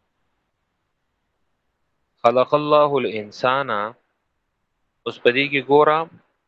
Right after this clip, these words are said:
خلق فعل، الله فاعل او الانسان مفعول۔ ضرب الاستاذ الطالب، استاذ نے طالبہ کو مارا۔ اکل خالد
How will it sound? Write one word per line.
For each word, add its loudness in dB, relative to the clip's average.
خلق 2
فعل، 0
الله 2
فاعل -2
او 2
الانسان 0
مفعول۔ 2
ضرب 4
الاستاذ 2
الطالب، 0
استاذ 2
نے -6
طالبہ 0
کو -2
مارا۔ 2
اکل 0
خالد 2